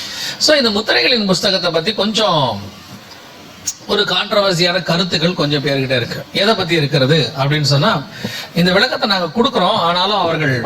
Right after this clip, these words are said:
அந்த விளக்கத்தை வந்து அவர்கள், ஆ, ஒரு சிலர் ஏற்றுக்கொள்ளுகிறதில்லை. என்ன அப்படின்னு சொல்லி இப்ப பார்க்கலாம். அவங்க என்ன சொல்றாங்கன்றதை நான் உங்களுக்கு சொல்லிடுறேன். முதலாவதாக,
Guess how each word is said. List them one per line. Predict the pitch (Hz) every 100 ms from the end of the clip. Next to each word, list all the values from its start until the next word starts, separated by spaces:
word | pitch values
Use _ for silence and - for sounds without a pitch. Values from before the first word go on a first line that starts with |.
| -
அந்த | 143 143
விளக்கத்தை | 156 170 147
வந்து | - 151
அவர்கள், | 156 131 123 - - - - - - 147
ஆ, | 147 135
ஒரு | 139 156
சிலர் | 170 165
ஏற்றுக்கொள்ளுகிறதில்லை. | 175 156 151 135 127 123 127 120 -
என்ன | 160 165 147 123
அப்படின்னு | 127
சொல்லி | - 131
இப்ப | 151 135
பார்க்கலாம். | 127 123 120 110 190 - - - - -
அவங்க | - 202 214
என்ன | 202 220
சொல்றாங்கன்றதை | 202 202 196 185 180 160 160
நான் | 180
உங்களுக்கு | 131 123 160
சொல்லிடுறேன். | 165 156 123
முதலாவதாக, | 117 131 135 123 120 - 120 127 302